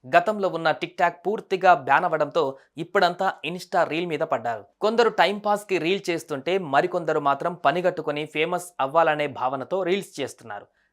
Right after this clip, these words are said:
రైల్వే స్టేషన్, మెట్రో స్టేషన్, హాస్పిటల్, ఇలా ఎక్కడ పడితే అక్కడ రీల్స్ చేస్తూ పోస్ట్ చేస్తున్నారు. ఇంతవరకు బాగానే ఉంది, కానీ కొందరైతే ప్రాణాలు పోతాయన్న సోయి కూడా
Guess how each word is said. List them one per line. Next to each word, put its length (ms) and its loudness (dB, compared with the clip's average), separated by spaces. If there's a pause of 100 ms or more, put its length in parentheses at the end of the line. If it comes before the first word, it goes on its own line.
(120)
రైల్వే 340 4
స్టేషన్, 340 -10 (300)
మెట్రో 320 0
స్టేషన్, 400 -10 (300)
హాస్పిటల్, 520 2 (100)
ఇలా 140 6 (380)
ఎక్కడ 200 -4 (100)
పడితే 280 0
అక్కడ 180 -4 (140)
రీల్స్ 260 -4 (120)
చేస్తూ 280 -4 (200)
పోస్ట్ 340 -2
చేస్తున్నారు. 440 -12 (460)
ఇంతవరకు 360 2 (100)
బాగానే 320 4
ఉంది, 140 -14 (100)
కానీ 180 -6 (320)
కొందరైతే 460 2 (260)
ప్రాణాలు 380 2 (120)
పోతాయన్న 480 -2 (140)
సోయి 340 4
కూడా 140 4